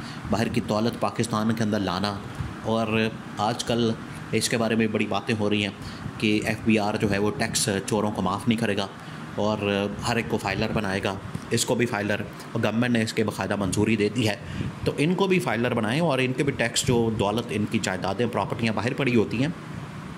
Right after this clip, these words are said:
इनको भी यहाँ पाकिस्तान के अंदर लाने चाहिए और इनको भी पकड़ना चाहिए,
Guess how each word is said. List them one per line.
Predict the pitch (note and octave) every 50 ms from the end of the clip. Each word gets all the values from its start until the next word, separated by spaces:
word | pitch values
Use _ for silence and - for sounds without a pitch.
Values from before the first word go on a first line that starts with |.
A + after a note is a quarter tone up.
| - - - - - - - -
इनको | B2 B2+ - D#3 D3+
भी | C#3+ B2+ C#3 C#3 C#3 C#3 - - - - - -
यहाँ | A#2 A#2 A#2+
पाकिस्तान | A2 A#2+ A2 - B2+ A#2+ - A2 A2 A#2+ B2+
के | A#2
अंदर | A2+ A2 A#2+
लाने | A2 F#2+ F2 F#2 G#2 A#2+
चाहिए | A2 A#2+ A#2 C3 D#3+
और | E3+ D3 B2+
इनको | C#3 D3 D3 C#3 D3+
भी | C#3+ D3
पकड़ना | C#3 A#2+ - G#2+ G#2 A2 G#2+
चाहिए, | G#2 - G2 F#2+ G#2 A#2+ D3